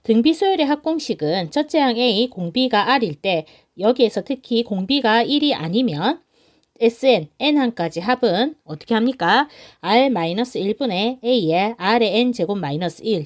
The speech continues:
또는 일 마이너스 R분의 A의 일 마이너스 R의 N제곱이 됩니다. 만약에 공 B가 일이면 에스엔은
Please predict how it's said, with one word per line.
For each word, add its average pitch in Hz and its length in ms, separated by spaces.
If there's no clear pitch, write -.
또는 262 460
일 294 160
마이너스 302 460
R분의 190 640
A의 208 580
일 254 180
마이너스 190 520
R의 196 400
N제곱이 190 640
됩니다. 143 440
만약에 220 680
공 185 200
B가 254 600
일이면 185 720
에스엔은 240 720